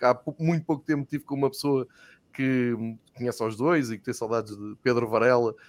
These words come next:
quando ele passava aqui mais tempo em Lisboa, em modo índio. Ahm, muitos Benficas Sportings que, que já vivemos, e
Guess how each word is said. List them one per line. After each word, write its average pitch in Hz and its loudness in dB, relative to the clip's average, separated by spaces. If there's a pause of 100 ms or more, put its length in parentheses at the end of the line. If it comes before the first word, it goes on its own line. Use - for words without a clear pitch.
(160)
quando 123 2
ele 123 4
passava 127 2
aqui 123 -2
mais 120 2
tempo 120 -4
em 120 0
Lisboa, 117 2
em 117 -2
modo 120 6
índio. 123 -2 (480)
Ahm, 120 8 (180)
muitos 180 10
Benficas 147 2
Sportings 147 2
que, 131 -4
que 127 -4
já 127 4
vivemos, 131 0 (400)
e 151 4